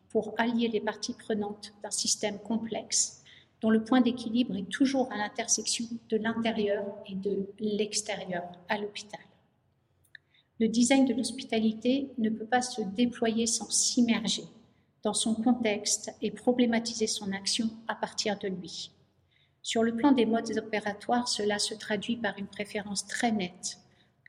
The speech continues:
pour les ateliers in situ avec les personnes concernées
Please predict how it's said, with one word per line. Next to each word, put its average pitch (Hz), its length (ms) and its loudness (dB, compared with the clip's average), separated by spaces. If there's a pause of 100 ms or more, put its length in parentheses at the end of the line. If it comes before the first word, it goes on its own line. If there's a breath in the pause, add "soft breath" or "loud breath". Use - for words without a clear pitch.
pour 220 100 2
les 220 220 2
ateliers 233 540 2
in 240 120 10
situ - 840 -2
avec 208 300 -4
les 220 80 0
personnes 214 420 -2
concernées 196 600 -2